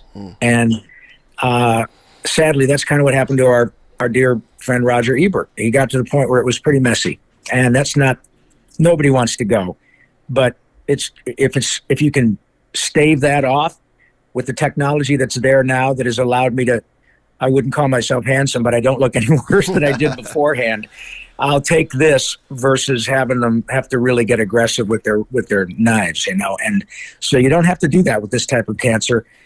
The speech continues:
Speaker 2: if you get it early. Um, so go check it out.
Speaker 1: Oh, absolutely. It's, it's amazing to see you continue to give back after all what you've already given to everyone. Uh, everyone out there listening, I want you to please check out Voice Lessons. It's available on every platform available. It's currently at five stars on Amazon,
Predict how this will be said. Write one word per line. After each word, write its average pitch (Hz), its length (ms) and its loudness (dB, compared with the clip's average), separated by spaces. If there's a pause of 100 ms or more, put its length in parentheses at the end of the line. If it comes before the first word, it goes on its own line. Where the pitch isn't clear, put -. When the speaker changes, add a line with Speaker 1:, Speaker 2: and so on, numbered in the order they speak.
Speaker 2:
if - 140 -4
you 131 60 2
get 127 160 2
it 120 80 2
early. 104 320 2 (160)
Um, 113 480 0
so 117 260 0
go 127 220 2
check 131 260 0
it 120 80 0
out. 95 180 -6 (920)
Speaker 1:
Oh, 123 80 -2
absolutely. 101 400 -6
It's, 117 100 -8
it's 127 140 -6
amazing 160 360 -2
to 117 60 -8
see 131 140 -4
you 123 80 -2
continue 123 400 -4
to 113 60 -8
give 104 180 -6
back 101 320 -4
after 104 240 -4
all 117 160 -2
what - 180 -8
you've 107 140 -6
already 110 220 -2
given 101 220 -4
to - 60 -6
everyone. 107 480 -4
Uh, 107 240 -4
everyone 170 280 0
out 160 120 -2
there 156 140 -2
listening, 151 320 -4
I - 20 0
want 190 160 -2
you 156 80 -8
to 131 60 -20
please 175 280 -6
check 120 220 -6
out 95 140 -4
Voice 107 260 -4
Lessons. 117 360 -6
It's 127 120 -6
available 143 400 -2
on 113 280 -2 (120)
every 135 300 -4
platform 110 420 -4
available. 104 460 -2
It's - 140 -10
currently 139 360 -2
at - 80 -12
five 143 300 -2
stars 135 400 -4
on 110 140 -8
Amazon, 107 640 -6